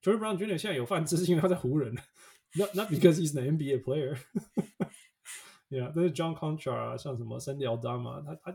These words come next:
he made it work，他，他就是有办法让这些球员一边，一边这样子，然后打一点点时间。David Roddy，right？就是，就，这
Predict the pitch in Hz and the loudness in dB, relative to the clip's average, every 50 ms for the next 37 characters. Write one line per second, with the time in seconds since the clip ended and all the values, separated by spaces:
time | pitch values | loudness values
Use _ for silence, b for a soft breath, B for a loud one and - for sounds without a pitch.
0 | 208 - - 185 220 220 202 170 131 110 104 113 131 127 123 123 - 165 165 160 | -14 -10 -8 -6 -6 -4 -6 -6 -8 -8 -8 -8 -10 -10 -10 -12 -12 -12 -12 -12
1 | 151 - - 175 180 175 180 147 127 151 - 135 123 120 127 - - 156 147 135 | -12 -12 -10 -8 -4 -4 -2 -4 -4 -4 -4 -4 -4 -6 -10 -12 -10 -10 -10 -8
2 | 147 135 123 131 127 127 131 131 b b b b b b b b b _ - - | -8 -8 -4 -4 -4 -4 -4 -8 b b b b b b b b b _ 0 2
3 | 127 131 123 107 117 175 156 - - 139 139 135 143 151 - _ _ _ _ 175 | 2 2 2 0 -2 -6 -10 -6 -2 -2 -2 -2 -2 -6 -12 _ _ _ _ -6
4 | 156 151 _ 139 135 131 131 135 135 147 143 - 139 123 113 110 104 117 117 - | -6 -4 _ 2 2 2 2 0 -4 -10 -6 -4 -2 -2 -2 -4 -6 -8 -12 -12
5 | - 123 123 _ _ _ _ _ - 113 104 123 139 - _ _ - 107 104 139 | -14 -16 -18 _ _ _ _ _ -14 -14 -12 -12 -14 -16 _ _ -10 -8 -6 -6
6 | 139 127 127 127 117 107 110 110 120 123 135 147 160 131 - - 156 160 175 165 | -2 -2 -2 -2 -2 -6 -6 -8 -8 -8 -10 -10 -14 -10 -4 -4 -2 0 -2 -2
7 | 143 139 139 143 139 120 110 104 107 - _ _ _ _ 117 113 135 160 165 - | 0 0 0 0 0 -2 -4 -10 -12 -18 _ _ _ _ -8 -6 -6 -6 -8 -10
8 | _ _ _ _ _ _ _ _ - - - - - - 202 202 196 - _ _ | _ _ _ _ _ _ _ _ -20 -20 -20 -20 -12 -10 -10 -10 -10 -12 _ _
9 | _ _ - - _ _ - 214 214 202 202 - _ - - - - - - - | _ _ -20 -20 _ _ -10 -8 -8 -8 -8 -12 _ -16 -12 -12 -12 -12 -14 -18
10 | _ b b b b b b _ _ _ _ 233 | _ b b b b b b _ _ _ _ -6